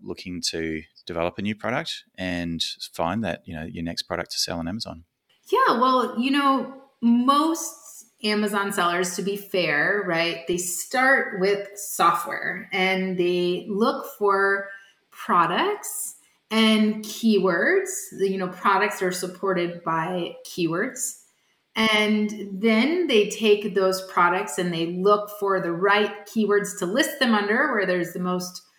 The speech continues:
Speaker 2: uh, opportunity. And then they hope a customer will choose them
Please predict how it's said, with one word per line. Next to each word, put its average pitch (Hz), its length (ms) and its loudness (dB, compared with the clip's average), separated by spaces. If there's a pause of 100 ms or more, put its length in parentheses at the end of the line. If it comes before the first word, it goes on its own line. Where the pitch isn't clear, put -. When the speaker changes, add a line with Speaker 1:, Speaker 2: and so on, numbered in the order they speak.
(260)
Speaker 2:
uh, 170 240 4
opportunity. 190 840 -2 (340)
And 240 220 2
then 254 240 4
they 214 200 8
hope 277 540 0
a 202 60 -2
customer 208 600 -2
will 185 160 -2
choose 190 400 -2
them 208 400 0